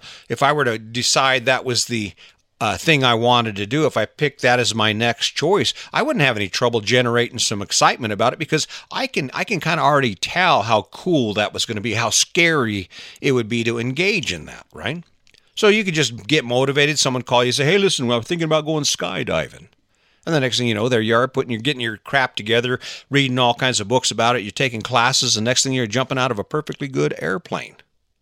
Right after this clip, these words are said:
Can you imagine for a second how, how liberating it would feel for you to be debt-free? How liberating it would feel for you to be, to wake up and say, "Damn, look at us. We don't owe anybody anything. We did it,"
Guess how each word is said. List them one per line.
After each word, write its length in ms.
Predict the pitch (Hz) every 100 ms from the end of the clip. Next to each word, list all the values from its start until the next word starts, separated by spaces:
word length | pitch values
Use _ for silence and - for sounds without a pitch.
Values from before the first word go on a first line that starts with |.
| _ _ _ _ _ _ _ _ _ _
Can 100 | -
you 100 | 185
imagine 460 | 175 104 104 120 123
for 120 | 117
a 40 |
second 360 | 104 113 101 92
how, 460 | 87 98 95 98 - - _ _ -
how 180 | 117 113
liberating 800 | 104 98 123 117 110 110 110
it 100 | 110
would 140 | 107 98
feel 260 | - 104
for 140 | 104 110
you 100 | 98
to 80 | 92
be 100 | 87
debt-free? 480 | 95 - 95 95 - _ _ _
How 120 | 107
liberating 640 | 110 104 101 98 98 101
it 120 | 98 101
would 140 | 98
feel 280 | - 107 98
for 120 | 107
you 140 | 98
to 80 | 95
be, 160 | 95 92 - - - -
to 120 | 113
wake 260 | 95 101 107
up 140 | 98
and 120 | 95
say, 220 | - 98 92
"Damn, 500 | 113 139 110 80 - _
look 160 | 160 160
at 80 | 101
us. 180 | -
We 100 | 117
don't 160 | 120 131
owe 180 | 139 156
anybody 460 | 151 139 135 107
anything. 400 | 147 165 120 87
We 100 | 85
did 280 | 95 131 160
it," 260 | 95 -